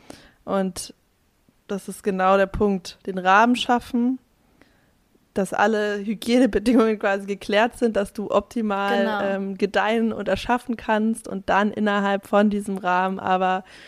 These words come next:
Speaker 1: free floaten und auch mal, ähm,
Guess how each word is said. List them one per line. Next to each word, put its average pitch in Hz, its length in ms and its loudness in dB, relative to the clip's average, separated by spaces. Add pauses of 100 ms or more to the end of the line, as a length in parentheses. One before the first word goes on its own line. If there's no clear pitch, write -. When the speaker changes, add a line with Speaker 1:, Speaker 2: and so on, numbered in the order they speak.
(260)
Speaker 1:
free 226 360 2
floaten 190 720 0
und 185 280 -8
auch 185 200 -4
mal, 180 480 -4
ähm, 180 480 -8